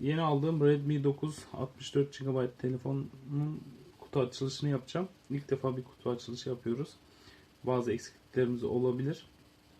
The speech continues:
Ee, fiyatı dün iki bin dört yüz doksan dokuz T L'ydi Vatan Bilgisayar'da ama kur artışından dolayı bir günde yüz T L zamlandı.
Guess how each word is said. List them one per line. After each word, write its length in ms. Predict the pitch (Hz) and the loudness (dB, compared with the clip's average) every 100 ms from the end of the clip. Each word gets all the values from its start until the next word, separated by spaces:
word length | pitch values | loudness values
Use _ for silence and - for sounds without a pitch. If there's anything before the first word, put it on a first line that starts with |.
| - - - | -20 -20 -6
Ee, 460 | 147 127 127 120 120 120 | -2 0 0 0 -2 -2
fiyatı 540 | 151 147 - 151 139 - - - | 0 0 2 2 2 -2 -12 -2
dün 340 | 131 147 147 - - - - - - | 4 4 2 -6 -20 -20 -20 -20 -14
iki 220 | 143 160 | -6 0
bin 160 | 151 151 | 2 6
dört 200 | 147 143 | 6 6
yüz 120 | 143 | 4
doksan 320 | 143 139 143 | 4 6 4
dokuz 240 | 139 139 - | 4 0 2
T 160 | 135 | 4
L'ydi 220 | 123 120 123 | 6 6 4
Vatan 300 | 127 143 139 | 2 2 2
Bilgisayar'da 380 | 127 147 147 | 2 0 0
ama 220 | 165 151 143 | 0 -2 -4
kur 160 | - | 0
artışından 520 | 143 135 - 143 139 | 2 2 -2 0 0
dolayı 260 | 131 127 127 | 0 0 0
bir 80 | 127 | 0
günde 240 | 123 117 | 2 2
yüz 200 | 123 123 | 2 -2
T 180 | - 131 | -4 -2
L 100 | 131 | -2
zamlandı. 600 | 123 127 131 131 143 175 | -2 -2 -2 0 -2 -4